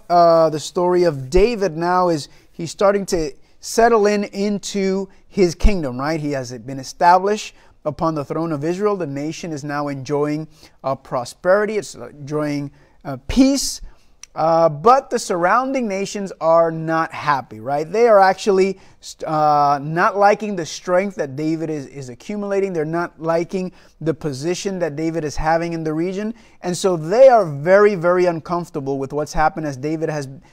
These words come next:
defeated the Philistines and the Moabites and many others, and turning them into, into, uh, uh, slaves, right? Not, not physical slaves, but, you know, they were paying tributes, they were paying, uh, uh, taxes to the nation. And so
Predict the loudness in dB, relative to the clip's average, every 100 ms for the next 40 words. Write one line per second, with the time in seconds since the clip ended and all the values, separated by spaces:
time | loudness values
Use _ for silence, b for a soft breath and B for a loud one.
0 | b -12 -10 -8 -8 -8 -8 -4 -4 -4
1 | -8 -8 -10 -10 -8 -2 2 2 0 -4
2 | -10 -14 b b b b -8 -6 -4 -2
3 | -2 0 0 2 0 -2 -6 -14 b -12
4 | -10 -10 -10 -6 -4 -2 0 0 0 -2
5 | -8 -8 -10 -12 b b -12 -10 -10 -8
6 | -4 -4 -6 -10 -12 -12 -6 -2 0 -2
7 | -2 -4 -4 -10 -14 -16 -18 _ -20 -20
8 | _ -20 _ -20 -14 -4 -2 -2 -4 -8
9 | -6 -4 -2 -4 -4 -6 -4 -2 -4 -4
10 | -6 -6 -2 -2 -2 -6 -6 -6 -6 -6
11 | -4 -4 -8 b b b -4 0 2 2
12 | 2 0 0 -4 -2 2 2 0 -4 -4
13 | -8 b b -4 -2 -2 -4 -4 -2 -2
14 | -4 -2 2 2 0